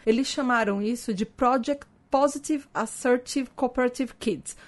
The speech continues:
ou Projeto Positivo Assertivo Cooperativo para Crianças. E ele funcionava assim. As crianças eram divididas em dois grupos, um com cachorros e um sem cachorros.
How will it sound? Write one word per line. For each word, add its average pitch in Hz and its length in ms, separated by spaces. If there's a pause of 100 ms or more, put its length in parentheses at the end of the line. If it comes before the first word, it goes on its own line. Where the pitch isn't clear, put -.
(140)
ou 208 140
Projeto 233 580
Positivo 269 760
Assertivo 285 720
Cooperativo 311 800
para 294 240
Crianças. 294 800 (500)
E 330 80
ele 427 140
funcionava 330 760
assim. - 340 (280)
As 269 220
crianças 302 400
eram 294 140
divididas 214 540
em 190 100
dois 254 280
grupos, 214 480 (380)
um 370 280 (260)
com 370 240
cachorros 254 720
e 269 140
um 370 180
sem 285 480
cachorros. - 800